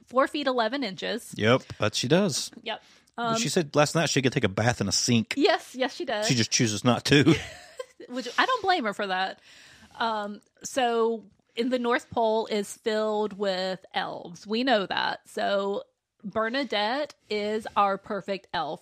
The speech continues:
Speaker 1: There were, uh, a few elves that had some speaking parts,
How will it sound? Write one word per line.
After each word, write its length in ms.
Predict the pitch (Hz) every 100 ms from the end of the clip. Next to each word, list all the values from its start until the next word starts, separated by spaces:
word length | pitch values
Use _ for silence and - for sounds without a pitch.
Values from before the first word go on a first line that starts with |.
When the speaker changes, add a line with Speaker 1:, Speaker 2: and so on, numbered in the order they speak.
| _
Speaker 1:
There 220 | 220 220
were, 420 | 220 220 220 220 - - - _ -
uh, 360 | 220 208 196 -
a 60 |
few 260 | - 311 392 254
elves 300 | 262 262 -
that 100 | -
had 240 | 262 254
some 180 | - 226
speaking 500 | - - 233 - 262
parts, 640 | - 262 262 262 - -